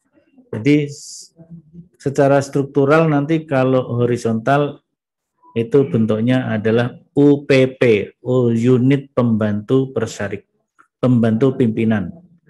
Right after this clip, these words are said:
Ada lembaga, ada majelis, nah, majelis dulu ya, ada majelis, ada lembaga, ada badan lagi, ada organisasi. Nanti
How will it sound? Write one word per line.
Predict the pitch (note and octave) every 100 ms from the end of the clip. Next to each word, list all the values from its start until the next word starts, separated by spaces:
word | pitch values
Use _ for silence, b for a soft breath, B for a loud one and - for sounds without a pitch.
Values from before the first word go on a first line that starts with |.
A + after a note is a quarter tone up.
| b b
Ada | - A2+ A#2
lembaga, | A2+ A2 G#2 G2+ B2+ C#3+ F#3 - _ _ _ _ _ _ E3 - _ _ _ _ _ -
ada | B2+ A#2+ A2 A#2 A2 G#2+ G#2 G2+ G#2 - - _ _ _ _ _ _ _ A2+
majelis, | G#2+ - B2 F3 F#3 - - - - _ _ _ _ _ _
nah, | F2+
majelis | G#2 B2 B2 C3+ B2
dulu | C3 A#2+
ya, | G2+
ada | G#2+
majelis, | G#2+ G2+ - D3+ E3+
ada | A#2+ A#2
lembaga, | A2 G#2 G2+ G2 - C#3+ F#3 _ _ _ _ _ _ -
ada | A#2+ A2 B2
badan | - B2 A2+ - D3 D3
lagi, | C3+ C3+ E3+ E3 -
ada | B2+ A#2+ C#3 D3+
organisasi. | C#3 C3 A2+ A2+ A2+ G#2+ G#2+ - _ _ - E3+ E3+ - - _ _ _ _ -
Nanti | A2 D#3+ D3+ -